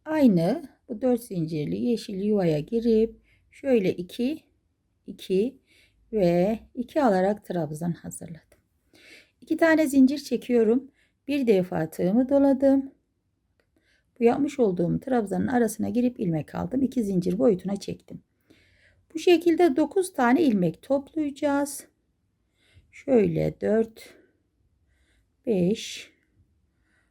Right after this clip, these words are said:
altı doluyorum. Ar-, trabzan arasına girip ilmek çıkarıyorum. Yedi, sekiz ve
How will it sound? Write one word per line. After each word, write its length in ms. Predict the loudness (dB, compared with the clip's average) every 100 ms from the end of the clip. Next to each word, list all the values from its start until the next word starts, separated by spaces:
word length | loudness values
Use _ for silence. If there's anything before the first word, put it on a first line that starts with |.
| _ _ _
altı 880 | -2 0 -2 -4 -16 -10 -2 -2 -2 -8 _ _ _ _ _ _ _ _ _ _
doluyorum. 600 | 0 2 2 2 0 -4 -8 _ _ _ _ _ -8
Ar-, 200 | -8 -6
trabzan 400 | -4 -4 -2 0
arasına 360 | 0 -4 -6
girip 380 | -2 0 0 -2 -4
ilmek 340 | -4 -4 -6
çıkarıyorum. 520 | -16 -12 -10 -10 -12 _ _ _ _ _ _ _ _ _ _ _ _ _ _ _ _ _ -4
Yedi, 580 | 0 0 0 -2 -2 -6 _ _ _ _ _ _ _ _ _ _ _ _ _ _ _ _ _ _ _ _ _ _ _ _
sekiz 880 | -12 -4 -4 -4 -6 -4 -6 -10 -16 _ _ _ _ _ _ _ _ _ _ _ _ _
ve 260 | -4 -4